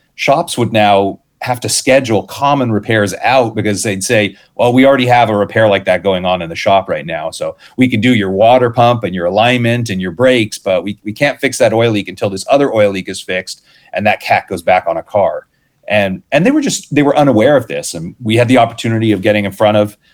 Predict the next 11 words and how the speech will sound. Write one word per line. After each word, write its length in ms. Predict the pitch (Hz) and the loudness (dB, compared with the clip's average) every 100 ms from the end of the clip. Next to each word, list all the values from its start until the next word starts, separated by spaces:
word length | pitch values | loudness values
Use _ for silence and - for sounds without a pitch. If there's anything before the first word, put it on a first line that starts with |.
| _ - | _ -4
uh, 280 | 95 95 92 | 2 2 2
the 140 | 110 | 0
assembly 640 | 104 - 113 107 107 113 110 | 0 2 0 2 0 0 -2
and, 300 | 95 87 90 | -8 -10 -14
and 240 | 90 85 87 | -18 -14 -12
the 180 | 87 - | -12 -4
California 400 | 110 101 113 98 | 0 0 0 0
legislature 680 | 92 85 - 92 92 92 90 _ - | -2 -2 -6 -6 -4 -6 -8 _ -8
just 240 | - 190 | -6 -2
to 240 | 226 - - | -2 -4 -8
explain 760 | 110 - - 101 113 143 98 | -10 -6 -6 -2 -2 0 -4